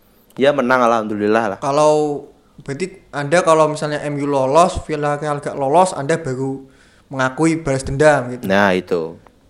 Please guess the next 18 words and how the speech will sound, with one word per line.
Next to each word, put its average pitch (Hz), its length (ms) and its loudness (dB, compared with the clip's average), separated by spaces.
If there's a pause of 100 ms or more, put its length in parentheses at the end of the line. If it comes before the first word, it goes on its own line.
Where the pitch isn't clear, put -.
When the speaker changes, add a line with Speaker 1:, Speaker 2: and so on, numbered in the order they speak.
Speaker 1:
Nanti 98 80 -6
Speaker 2:
Kalau 92 80 -4
Speaker 1:
kalau 113 120 2
Speaker 2:
saya 151 120 6
Speaker 1:
untuk 170 160 4
Speaker 2:
enggak. 151 120 4
Speaker 1:
sekarang 127 300 6 (380)
belum. 131 300 6 (680)
Speaker 2:
Kalau 127 160 -8
saya 139 240 4
enggak. 143 320 0 (160)
Kalau 127 240 -8
saya 143 360 0 (520)
dulu 165 400 -2
Villarreal 175 480 -2
melawan 165 320 -2
Man 160 240 -6
United, 156 720 -10